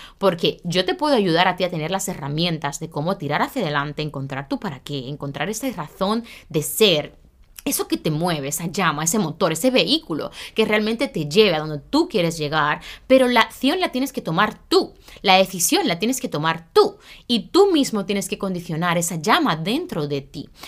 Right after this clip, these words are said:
Y efectivamente, ese negocio puede seguir en pie <laughs> a nivel de mentalidad,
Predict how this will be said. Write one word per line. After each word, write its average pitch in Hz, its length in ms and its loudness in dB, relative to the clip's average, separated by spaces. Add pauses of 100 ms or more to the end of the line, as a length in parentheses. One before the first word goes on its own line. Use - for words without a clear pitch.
(140)
Y 196 140 2
efectivamente, 196 1000 0
ese 403 280 6
negocio 190 600 2
puede 427 260 -2
seguir 247 300 2
en 180 160 -2
pie 196 280 4 (280)
<laughs> 330 260 -4
a 247 120 -2
nivel 233 220 -4
de 349 80 -2
mentalidad, 180 680 4